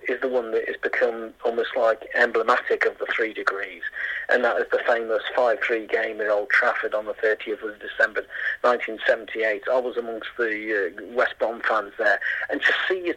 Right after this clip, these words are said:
team take, um, you know, the legendary Manchester United apart, um, and let's make no mistake, it was five three. It could have been ten three. Gary Bailey, the Man United goalkeeper, played out of his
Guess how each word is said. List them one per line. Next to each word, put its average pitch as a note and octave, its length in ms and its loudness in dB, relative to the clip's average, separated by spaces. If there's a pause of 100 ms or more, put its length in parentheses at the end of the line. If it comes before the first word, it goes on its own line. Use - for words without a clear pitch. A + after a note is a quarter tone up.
(100)
team C3 280 0 (120)
take, A#2 420 0 (580)
um, A2+ 500 0 (100)
you C3+ 100 -2
know, G#2+ 160 0
the A2+ 180 0
legendary A#2+ 440 2
Manchester A2+ 480 -2
United A#2 460 -2
apart, G2+ 480 -4 (680)
um, A#2 340 4 (100)
and D3 180 4 (500)
let's D3+ 380 0
make C#3 260 0
no C3 180 0
mistake, A2 500 -4
it C3 80 -6
was B2+ 100 -4 (120)
five A#2 240 2 (140)
three. - 280 -2 (120)
It - 120 -2
could - 140 4
have A2+ 100 -6
been A2 200 -6
ten G2+ 280 -2 (100)
three. F#2+ 280 -2 (480)
Gary B2+ 260 4
Bailey, A#2 500 2 (220)
the A#2+ 80 -2
Man A2+ 220 0
United A2 380 -2
goalkeeper, A#2+ 440 0
played C3+ 280 4
out A2+ 120 2
of G#2 80 -8
his G#2+ 100 -8